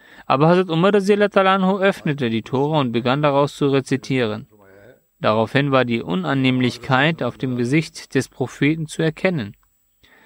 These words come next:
Als Hazrat Abu Bakr radiallahu ta'ala anhu dies beobachtete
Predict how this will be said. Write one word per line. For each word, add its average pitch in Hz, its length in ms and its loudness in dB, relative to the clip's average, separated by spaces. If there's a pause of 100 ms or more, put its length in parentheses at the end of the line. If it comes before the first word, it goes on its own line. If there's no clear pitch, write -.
(320)
Als 143 260 0
Hazrat 180 360 2
Abu 165 260 2
Bakr 160 380 2
radiallahu 156 440 2
ta'ala 131 300 2
anhu 143 340 -4
dies 151 220 -4
beobachtete 147 920 -2